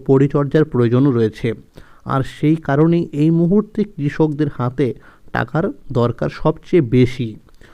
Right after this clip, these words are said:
অনেক কৃষকই আশায় রয়েছেন কৃষক বন্ধু প্রকল্পে টাকা পেলেই জমিতে সার দেবেন, যাতে ফসল ভালো হয়। সূত্র মারফত জানা যাচ্ছে, কৃষক বন্ধু প্রকল্পের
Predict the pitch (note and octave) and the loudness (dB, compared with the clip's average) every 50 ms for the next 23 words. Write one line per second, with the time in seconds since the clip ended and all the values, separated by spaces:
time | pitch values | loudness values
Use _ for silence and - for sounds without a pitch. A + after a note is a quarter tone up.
0 | - - - - D#3+ C#3 C#3 D3 F#3 F3 - - D3+ D#3 D3+ - - C3 - F3+ | -20 -20 -16 -8 -4 -2 0 0 0 -2 -2 -2 -2 -2 0 -2 -4 -2 0 0
1 | F3 C3 B2+ A#2 A#2 - - D3+ D3+ C#3+ D3 D3+ C#3 - - D3+ C3 A2+ G2 - | 0 0 -2 -6 -4 -2 0 0 2 4 4 2 2 0 -2 -4 -4 -4 -6 -12
2 | - - - - - - D#3+ E3 D#3+ - F#3+ F#3+ F#3 E3 D#3 E3+ F3 E3+ E3+ E3 | -20 -20 -20 -20 -12 -6 -2 -2 0 0 0 0 0 0 0 2 2 2 2 2
3 | F3+ F3 E3 - C#3 C#3+ C#3 - D3+ C#3+ C#3+ - D3 C#3+ C3 A#2+ - - C#3 - | 0 0 0 0 0 0 2 2 0 -2 -2 -2 -4 -2 -4 -6 -4 -6 -4 -2
4 | - D#3 C#3+ C3+ D3 F3+ - - - - - - - B2+ B2+ C#3+ C3+ D3+ D#3 - | -2 0 0 0 -2 -2 -8 -14 -20 -20 -16 -10 -8 -2 0 0 0 0 0 -2
5 | A3 G#3 - - - C3+ A#2 A#2 A2+ A#2 B2+ A#2 A#2+ A#2+ A#2 G#2+ G#2 - - - | -4 -6 -6 -6 -4 -2 -2 -2 0 0 0 2 2 2 0 -2 -4 -10 -18 -20
6 | - - - - C#3 A#2+ B2+ A2 - D#3 C#3 - - - - - - - - - | -20 -16 -10 -8 -4 -2 -2 -2 0 -2 -2 -2 -4 -10 -20 -20 -20 -10 -4 -2
7 | C#3+ C3+ - F#3 F#3 E3 A#2+ G#2+ A#2 A#2+ B2 B2+ A2+ B2 A#2+ A2+ A2 G#2 - - | -2 0 0 0 0 0 0 0 0 2 4 4 4 4 2 0 0 -4 -10 -18
8 | - - - - - - _ - - - F3+ E3+ E3+ - F#3+ G#3+ G3 D#3+ D3 D3 | -20 -20 -20 -20 -20 -20 _ -8 -2 0 0 0 0 0 0 2 2 4 4 2
9 | D3+ - - - E3 E3 E3 - - - - - - - - C#3+ C3 B2 A#2+ C3+ | 2 0 0 0 -2 -2 -2 -4 -16 -18 -20 -20 -20 -14 -8 -4 -2 0 0 2
10 | C3 C#3+ C#3 - - - B2+ B2 D3+ - - - - - - - - D3+ D3 C#3+ | 2 0 -2 -4 -6 -6 -6 -4 -4 -6 -10 -14 -20 -20 -18 -12 -8 -6 -6 -2
11 | - F#3 F#3 F3 E3 E3+ F3+ F3+ F3+ F3 F3 F#3 - - D#3 D#3+ D3+ - E3 D#3+ | 0 0 0 0 0 0 0 0 2 2 0 0 0 0 0 0 2 2 0 -2
12 | D#3 D3+ - D3+ D3+ | -2 -2 0 0 2